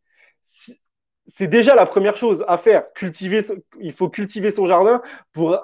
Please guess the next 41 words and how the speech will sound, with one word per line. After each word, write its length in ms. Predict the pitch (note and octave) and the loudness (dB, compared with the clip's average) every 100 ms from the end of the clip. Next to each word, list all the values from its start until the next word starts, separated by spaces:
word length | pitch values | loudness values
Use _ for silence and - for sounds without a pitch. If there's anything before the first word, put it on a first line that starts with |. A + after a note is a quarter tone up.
| - | 0
avant 340 | G3 F#3 A3+ | 2 4 4
essayer 300 | A#3 - G3 | 4 2 0
de 100 | F3 | 2
proposer 460 | E3 - E3 F#3 G3 | 0 -2 -4 -4 -2
quelque 240 | F3 G3+ | -4 -4
chose. 260 | G3 F#3+ - _ _ - | -6 -6 -6 _ _ -6
On 160 | F3 | -4
parle 240 | E3 A3+ F3 | 2 2 4
de 80 | G3+ | 4
monnaie 320 | G3+ G#3 G#3+ | 4 4 4
locale, 540 | G#3 G#3 G#3+ F3+ C#3 _ _ _ D3 | 2 4 4 4 0 _ _ _ -10
euh, 260 | C#3+ C#3+ C#3+ - | -8 -8 -10 -10
qui 120 | - | -4
est 60 | E3 | -4
très 180 | - G#3+ | 0 0
bien, 100 | A#3+ | 0
parce 140 | D#3 | -4
qu'en 100 | D#3+ | -4
fait, 240 | G3+ - F#3+ F#3+ | -4 -4 -8 -10
par 120 | D#3+ | -6
exemple, 180 | D#3+ E3+ | -4 -2
moi, 120 | E3+ | -2
il 40 | D#3 | -2
y 40 | |
a 40 | D#3 | -2
l'expérience 460 | D#3 - E3+ E3+ | -4 -4 -2 -2
de 80 | D#3 | -2
Vorgel, 420 | D#3 D3+ F3+ F3+ | -2 0 0 0
euh, 220 | C#3+ C#3+ C#3+ | -2 -8 -6
Anis 260 | D#3 F3+ - | -6 -6 -6
a 80 | D3 | -6
parlé 200 | D#3 D#3 | -2 0
de 60 | |
la 100 | D3 | 0
monnaie 220 | D3+ D#3+ D#3+ | 0 0 0
fondante, 460 | E3 F3 G#3 G#3 _ _ _ - | 0 -2 -2 -4 _ _ _ -12
euh, 500 | C3+ C3 C3 C3+ C3+ B2 C#3 - _ _ _ _ | -8 -6 -4 -6 -6 -8 -14 -16 _ _ _ _
la, 240 | D#3+ D3+ - | -2 -2 0
la 240 | E3+ E3 | 4 6
monnaie 220 | D#3+ E3 E3+ | 6 4 4
fondante, 420 | F3+ G#3+ A3 | 2 2 0